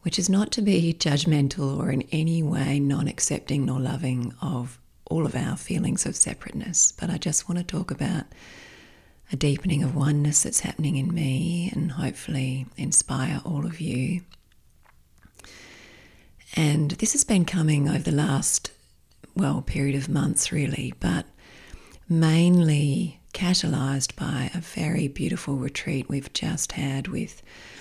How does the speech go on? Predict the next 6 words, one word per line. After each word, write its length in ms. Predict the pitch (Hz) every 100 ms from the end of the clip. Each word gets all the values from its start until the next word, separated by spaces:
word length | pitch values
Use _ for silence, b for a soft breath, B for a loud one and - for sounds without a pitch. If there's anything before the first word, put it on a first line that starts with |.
| B B -
Isira. 840 | - - - 180 147 165 220 226 - B B B B B B B B B B -
Isira 440 | 156 - 147 147 143
is 180 | 139 - - - -
an 340 | 165 135 127 -
Indigenous 720 | 135 156 139 151 139 - - -
elder, 500 | 147 147 175 240